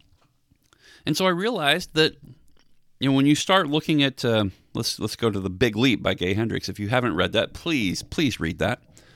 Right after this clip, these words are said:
That book helps you kind of go back to your childhood. You know, what, where are you especially gifted? This,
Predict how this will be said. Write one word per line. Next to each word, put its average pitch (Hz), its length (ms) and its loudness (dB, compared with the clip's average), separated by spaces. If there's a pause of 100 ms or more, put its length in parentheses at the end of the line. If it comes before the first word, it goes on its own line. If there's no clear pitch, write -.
(840)
That 123 400 0
book 135 300 2
helps 131 320 0
you 117 80 -2
kind 110 200 0
of 98 100 -4
go 120 220 2
back 117 340 2
to - 640 -14
your 131 80 -2
childhood. 98 460 -2
You 104 160 -2
know, 101 80 -4
what, 151 280 0
where 214 240 0
are 214 60 -4
you 165 180 -2
especially 131 480 -2
gifted? 104 460 -2
This, 147 260 0